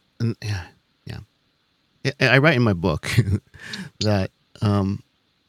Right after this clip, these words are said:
it's, it, it, it was definitely a factor in keeping me there and keeping me, um, uh, you know, to, to Paul's earlier point,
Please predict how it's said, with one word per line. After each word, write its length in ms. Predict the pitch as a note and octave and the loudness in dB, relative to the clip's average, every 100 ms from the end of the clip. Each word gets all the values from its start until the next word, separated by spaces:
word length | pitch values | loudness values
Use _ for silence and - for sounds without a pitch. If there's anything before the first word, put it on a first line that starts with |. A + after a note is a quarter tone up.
| _ _ _ _ _ _ _ _ _ _ | _ _ _ _ _ _ _ _ _ _
it's, 300 | - A#2 - - | -2 -2 -4 -6
it, 260 | A2+ A#2 - | 0 0 0
it, 160 | A#2 A2 - | -2 -2 -4
it 80 | |
was 180 | A2+ A2 | -2 -2
definitely 580 | - B2+ A#2+ A#2+ A2+ G#2+ | 2 2 2 0 0 0
a 100 | G2 | -2
factor 420 | F#2+ G2+ F#2 - | -2 -2 -2 -2
in 140 | F2 F#2 | -2 -2
keeping 280 | G#2 F#2+ F#2+ | -4 -2 -2
me 120 | F#2 | 0
there 240 | E2+ E2+ | 0 -2
and 260 | - F#2 F2+ | -2 -4 -4
keeping 320 | - G2 F#2 | -4 -2 0
me, 280 | F#2 F2+ F2 _ _ _ _ _ _ - | 0 -2 -6 _ _ _ _ _ _ -10
um, 420 | G#2+ F2 - G#2 G#2+ _ _ _ _ - - - _ _ _ _ _ _ _ _ _ - | -6 -6 -8 -10 -16 _ _ _ _ -20 -20 -20 _ _ _ _ _ _ _ _ _ -8
uh, 60 | G2 _ _ | -8 _ _
you 80 | - | -2
know, 80 | G2+ | 0
to, 160 | F#2+ G#2+ - | 2 0 0
to 120 | G2+ | 0
Paul's 340 | - A#2+ G#2+ | 6 6 6
earlier 320 | F#2 A2 A2 | 4 2 4
point, 300 | G2 - G2 | 2 0 0